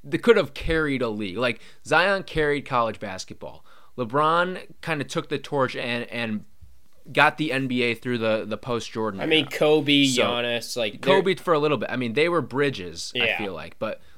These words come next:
Speaker 1: LeBron brought it to another level. Now, th-, this whole thing, I mean, I, I, I don't think it's gonna change much in the grand. Now, the N C A A is gonna have to make some changes,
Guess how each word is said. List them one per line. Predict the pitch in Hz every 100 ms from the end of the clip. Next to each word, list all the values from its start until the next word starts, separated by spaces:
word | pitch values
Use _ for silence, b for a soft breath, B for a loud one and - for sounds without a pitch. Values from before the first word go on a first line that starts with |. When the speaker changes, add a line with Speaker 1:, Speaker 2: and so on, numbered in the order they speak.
| -
Speaker 1:
LeBron | 120 123 147 151 151 147 - - - -
brought | - 131 127 135
it | 131 -
to | - 139
another | 120 117 110
level. | 98 101 98 - - b b b -
Now, | 123 117 113 - - - 147
th-, | 147 147 156
this | 160 156 -
whole | 190 175
thing, | - 151 113
I | 104
mean, | 110 107 101 - b b b b b b - -
I, | 151 - 151 -
I, |
I |
don't | 165 180 -
think | 180 160
it's | 156
gonna | 160 143
change | - 139 135 104
much | 110 95 78 - - - -
in | - 120
the | 117
grand. | - 113 123 120 - -
Now, | 135 123 110 - -
the | 117 135
N | 160
C | 180
A |
A |
is | 170
gonna | 170 156
have | 156 147
to | 135
make | 117 175 -
some | 147
changes, | 107 - 92 90 95 98